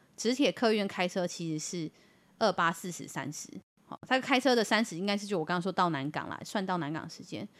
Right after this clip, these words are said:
所以你看，其实相较之下，价格差两倍，时间差二十分，但这个时间的差二十分指的是直接出发起跑。可是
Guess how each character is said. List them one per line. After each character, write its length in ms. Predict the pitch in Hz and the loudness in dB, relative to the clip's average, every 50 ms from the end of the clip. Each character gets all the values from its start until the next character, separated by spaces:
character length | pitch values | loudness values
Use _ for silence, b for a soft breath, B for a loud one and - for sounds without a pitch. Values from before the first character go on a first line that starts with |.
| b b b b b b b | b b b b b b b
所 180 | - - 277 320 | 2 4 6 8
以 80 | 320 | 8
你 100 | 285 214 | 8 8
看， 140 | 226 285 302 | 8 6 6
其 140 | 262 254 240 | 6 6 4
实 280 | - 247 226 233 226 | 4 4 4 4 2
相 400 | 226 - - - 285 262 262 269 | 2 -2 0 2 4 6 6 6
较 320 | 254 - - 285 262 226 208 | 4 4 4 6 8 8 6
之 300 | 202 - - 208 208 - | 4 2 0 0 0 0
下， 480 | - - 240 214 196 175 156 139 151 b b b b b b | 0 0 2 2 4 4 2 0 -2 b b b b b b
价 260 | - - 247 214 202 190 | -4 0 2 2 2 2
格 240 | - 175 156 156 | 0 0 0 0
差 280 | 156 - - 185 185 185 | 0 0 2 2 4 4
两 260 | 180 170 143 135 143 - _ | 2 2 0 -2 -2 -4 _
倍， 300 | - 190 170 160 147 156 | 2 4 4 4 2 -2
时 260 | 156 - - - 165 | -4 -4 -4 -4 -6
间 240 | 170 - 185 180 185 | -6 -4 -4 -4 -4
差 240 | 180 - - 180 175 175 - | -4 -2 0 0 0 2 2
二 140 | 202 190 | 0 0
十 200 | 175 - - 160 | 0 -2 -4 -8
分， 300 | 156 - - 156 160 165 | -8 -4 -2 -2 0 0
但 180 | 170 - 220 220 | 0 0 0 2
这 80 | 226 220 | 2 2
个 120 | 208 196 | 0 0
时 120 | - - | 0 -2
间 160 | 185 190 208 196 | -4 -2 -2 0
的 80 | 180 | -2
差 220 | 165 - - 180 170 | -2 -2 -2 0 2
二 160 | - 202 185 | 2 2 0
十 140 | - - 170 | -2 -4 -4
分 180 | 170 170 180 | -4 -4 -4
指 120 | - - 120 | -4 -6 -8
的 60 | 139 | -6
是 220 | - - 175 165 b b b b _ | -6 -4 -4 -6 b b b b _
直 160 | - 196 208 | -4 -4 0
接 160 | - 226 226 | 2 2 2
出 380 | 220 - - - - - 233 220 | 2 0 -4 -8 -2 0 0 2
发 180 | 208 226 202 208 | 4 4 4 4
起 220 | - - 240 214 | 2 -2 -4 -4
跑。 280 | - - - - - 170 - | -4 -4 -4 -4 -6 -6 -6
可 100 | - 185 | -4 -4
是 220 | 180 - 226 226 | -2 -2 -4 -4